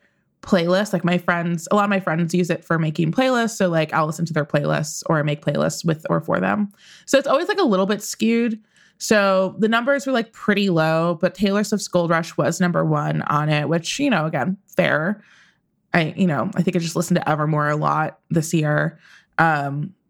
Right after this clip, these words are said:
generally. And then, yeah, it was, it had, like, a lot of dance pop. I listened to this, um,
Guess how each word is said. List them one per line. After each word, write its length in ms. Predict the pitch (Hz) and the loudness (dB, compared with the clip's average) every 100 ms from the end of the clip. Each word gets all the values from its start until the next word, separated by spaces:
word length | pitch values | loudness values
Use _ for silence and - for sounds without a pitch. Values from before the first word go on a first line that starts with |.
| - | 0
generally. 680 | 165 151 151 147 139 139 147 | 2 2 2 0 2 0 0
And 220 | - 180 | 2 2
then, 340 | 190 190 190 180 | 4 2 0 0
yeah, 400 | 165 202 165 151 | 0 2 2 0
it 60 | |
was, 300 | 160 165 - - | 0 -2 -6 0
it 140 | 180 | 2
had, 180 | 185 185 | 2 0
like, 100 | 196 | 0
a 60 | 202 | 2
lot 160 | 180 | 2
of 40 | 165 | 0
dance 240 | 147 165 | -2 2
pop. 180 | 190 180 | 0 0
I 80 | 175 | 0
listened 240 | 175 214 | 0 0
to 40 | 196 | 0
this, 200 | 190 180 | 0 0
um, 400 | 160 156 151 | 0 0 -4